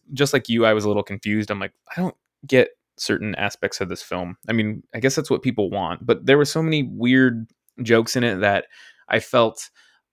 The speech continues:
I almost forced myself to laugh, but I just thought that they were so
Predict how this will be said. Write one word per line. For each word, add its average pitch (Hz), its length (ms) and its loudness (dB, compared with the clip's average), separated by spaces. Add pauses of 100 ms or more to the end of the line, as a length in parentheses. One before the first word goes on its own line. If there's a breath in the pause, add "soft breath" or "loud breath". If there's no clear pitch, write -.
(340)
I 139 80 2
almost 120 360 0
forced 117 260 0
myself 120 380 2
to 117 100 0
laugh, 110 360 2
but 110 100 -2
I 95 60 2
just 104 160 -8
thought 104 220 2
that 104 160 -4
they 101 120 0
were 95 220 -4
so 98 680 2